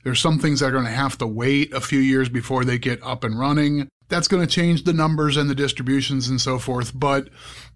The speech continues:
the, the end game after ten years remains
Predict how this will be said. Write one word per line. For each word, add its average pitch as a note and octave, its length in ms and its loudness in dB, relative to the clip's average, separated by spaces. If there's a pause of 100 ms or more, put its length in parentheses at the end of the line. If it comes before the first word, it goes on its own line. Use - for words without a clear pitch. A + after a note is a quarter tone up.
the, C3 340 2
the C3+ 340 2
end F#3 380 2
game A2 440 -2
after C3+ 400 0
ten C3 300 0
years A#2+ 380 0
remains C3 1000 2